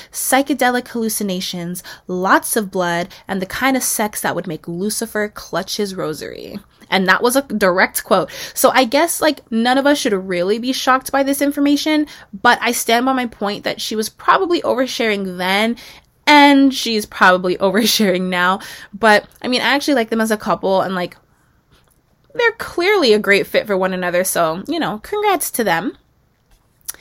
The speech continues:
Um, now, this is gonna be so weird without my boys here with me, but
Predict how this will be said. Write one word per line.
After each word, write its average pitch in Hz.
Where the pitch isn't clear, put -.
Um, 214
now, 202
this 339
is -
gonna 381
be 277
so 247
weird 220
without 208
my 208
boys 214
here 208
with 208
me, 208
but 269